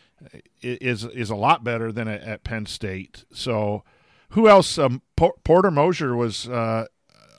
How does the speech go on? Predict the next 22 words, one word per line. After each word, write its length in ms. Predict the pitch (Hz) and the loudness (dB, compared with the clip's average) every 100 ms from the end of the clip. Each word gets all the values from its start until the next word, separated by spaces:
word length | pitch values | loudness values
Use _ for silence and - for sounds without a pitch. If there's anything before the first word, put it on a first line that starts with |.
| - | -2
also 480 | 131 - 131 123 | -2 0 0 0
interested 560 | 131 135 - 120 - 117 | 0 -4 -2 -6 -2 -2
in 100 | 113 | 0
that. 300 | 117 113 123 | 0 0 -2
And 120 | 120 | -4
I 80 | 120 | -4
think, 360 | - 123 110 - _ _ _ | -2 -4 -4 -20 _ _ _
I 60 | 117 | -10
think 180 | 156 | -8
those 240 | - 170 175 | -4 -4 -4
are 40 | |
the 100 | 147 | -8
two 180 | - 156 | -6 -8
candidates 500 | - 143 143 135 127 | -4 -2 0 -2 -4
that 140 | 123 123 | -4 -2
I've 200 | 123 - | -2 -2
heard 520 | 135 131 147 156 156 _ _ _ _ | 0 2 2 0 -4 _ _ _ _
have 280 | - 127 120 | -4 0 0
mutual 380 | 117 147 - 127 | 0 -2 0 -2
interest 440 | 127 135 139 117 101 | -2 -4 -4 -6 0
both 240 | 127 123 | 0 0
ways. 640 | 117 127 113 87 - - | 0 0 0 -4 -12 -14